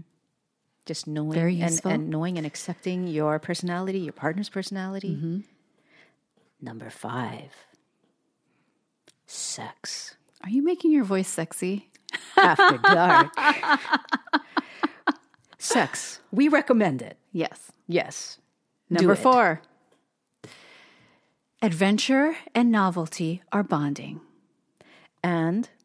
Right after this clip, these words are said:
Speaker 2: Essential.
Speaker 1: for some, for some couples, and we are one of them,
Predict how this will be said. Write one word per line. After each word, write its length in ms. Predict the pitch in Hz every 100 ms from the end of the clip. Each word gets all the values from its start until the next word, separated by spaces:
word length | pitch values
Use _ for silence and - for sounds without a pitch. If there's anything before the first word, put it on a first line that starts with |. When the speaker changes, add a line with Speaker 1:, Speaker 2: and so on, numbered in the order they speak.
| _ -
Speaker 2:
Essential. 280 | 185 233 160
Speaker 1:
for 60 |
some, 360 | 175 196 196 269 _ _
for 120 | 180
some 280 | - 190 269
couples, 520 | 196 175 165 214 -
and 220 | 160 139
we 120 | 135
are 100 | 147
one 180 | 214 302
of 120 | 311
them, 360 | 196 185 185